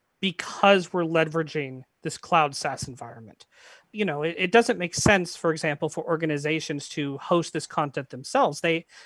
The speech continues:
for, for external collaboration, they would have to worry about all these security considerations.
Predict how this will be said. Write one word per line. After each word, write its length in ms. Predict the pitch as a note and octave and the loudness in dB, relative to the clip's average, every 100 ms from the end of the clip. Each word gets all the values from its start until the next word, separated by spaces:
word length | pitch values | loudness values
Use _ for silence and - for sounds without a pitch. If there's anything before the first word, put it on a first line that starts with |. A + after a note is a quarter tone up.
| - | 0
for, 460 | F#3+ E3 D#3+ D3+ | 6 8 8 4
for 160 | - E3+ | 0 2
external 420 | F3+ E3+ - E3+ | 2 2 0 0
collaboration, 640 | - E3+ D#3+ D3+ E3 - C3+ | 4 4 4 4 2 0 -4
they 80 | D3 | -2
would 120 | D#3 | 0
have 160 | D3+ | 0
to 100 | - | 0
worry 300 | D3 D#3 E3 | 2 4 4
about 440 | D#3+ D#3 D3 D3 - - - _ - | 4 4 4 4 -2 -14 -20 _ 2
all 160 | F3 E3+ | 4 4
these 200 | E3 - | 2 -4
security 460 | D#3 - B2+ A2+ | -8 -6 -6 -8
considerations. 960 | - B2 - - - - - - - | -14 -16 -16 -18 -20 -18 -18 -18 -20